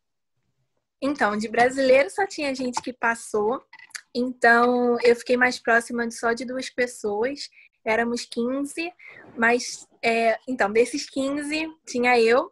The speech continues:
e mais uma menina, a Luísa, que como ela era do Rio de Janeiro também, a gente tirou visto juntas, foi pra Califórnia juntas, então a gente acabou tendo mais contato.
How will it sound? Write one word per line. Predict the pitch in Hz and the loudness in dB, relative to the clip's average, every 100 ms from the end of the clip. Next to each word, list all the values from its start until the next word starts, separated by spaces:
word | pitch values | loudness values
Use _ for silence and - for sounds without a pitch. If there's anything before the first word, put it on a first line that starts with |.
| _ | _
e | 262 | -2
mais | 247 240 262 | 2 2 2
uma | 254 | -2
menina, | 262 247 233 | -2 -4 -2
a | 226 | -2
Luísa, | 240 226 214 220 269 - - _ _ | -2 -2 -6 -6 -8 -10 -20 _ _
que | 277 - | -6 0
como | 262 254 | 2 4
ela | 285 320 302 | 4 6 6
era | 285 | 4
do | 269 | 0
Rio | 240 254 247 | -6 -8 -8
de | |
Janeiro | 247 240 233 | -6 -4 -4
também, | 240 269 247 254 277 254 | -4 -4 -4 -6 -6 -10
a | |
gente | 233 226 - | -10 -10 0
tirou | 240 | 0
visto | 233 233 - 302 | 0 -8 -8 -6
juntas, | 269 269 294 294 247 233 220 220 - - - _ | -4 -4 -2 -4 -4 -2 -4 -6 -16 -20 -20 _
foi | - 240 277 302 | 4 6 6 2
pra | - | -6
Califórnia | 262 254 247 233 240 240 | -8 -8 -8 -8 -6 -6
juntas, | 240 233 254 247 240 | -8 -8 0 0 0
então | 233 233 220 226 233 | -4 -2 0 0 0
a | 226 220 226 | 0 0 -2
gente | 233 233 | -4 -6
acabou | 240 240 | -4 -4
tendo | 240 233 226 | -2 -4 -4
mais | 214 208 | -10 -10
contato. | - 226 247 233 214 - 330 | -8 -8 0 0 0 -2 -10